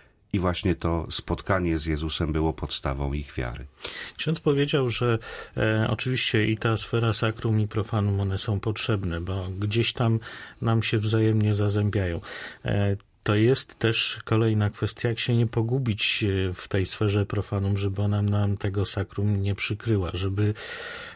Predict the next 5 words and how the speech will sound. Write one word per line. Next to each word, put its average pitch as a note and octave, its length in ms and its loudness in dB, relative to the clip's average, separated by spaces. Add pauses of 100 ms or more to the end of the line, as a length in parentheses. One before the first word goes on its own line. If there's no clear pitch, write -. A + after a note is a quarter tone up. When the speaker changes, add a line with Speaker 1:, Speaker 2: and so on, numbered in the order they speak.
Speaker 2:
e, G#2 420 2
pójście A2+ 640 4
z - 280 0 (420)
koszykiem A2+ 880 2 (300)
do G#2 380 2